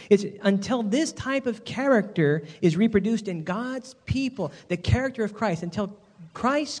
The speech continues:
character is reproduced in our lives,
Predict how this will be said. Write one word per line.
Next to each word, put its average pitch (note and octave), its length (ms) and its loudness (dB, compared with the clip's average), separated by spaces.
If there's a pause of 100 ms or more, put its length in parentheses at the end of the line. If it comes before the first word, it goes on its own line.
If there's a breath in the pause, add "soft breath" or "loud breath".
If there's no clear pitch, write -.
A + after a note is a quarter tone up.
(100)
character G3 640 -6
is F3 340 -2
reproduced F#3 720 -6
in E3+ 160 -12 (160)
our G3+ 240 -6
lives, F3+ 540 -8